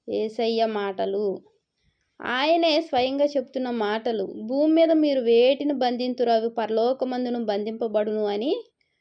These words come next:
ఇక్కడ మనం దేవుడు చెప్తున్నాడు. మరి ఆయన చెప్పిన మాట, మాట చిన్న అక్షరమైనా సరే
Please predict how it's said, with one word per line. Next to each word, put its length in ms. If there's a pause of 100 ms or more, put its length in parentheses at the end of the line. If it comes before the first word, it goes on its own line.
(560)
ఇక్కడ 300
మనం 640 (880)
దేవుడు 300
చెప్తున్నాడు. 720 (480)
మరి 200
ఆయన 120
చెప్పిన 360
మాట, 360 (1120)
మాట 400 (1120)
చిన్న 220
అక్షరమైనా 640
సరే 480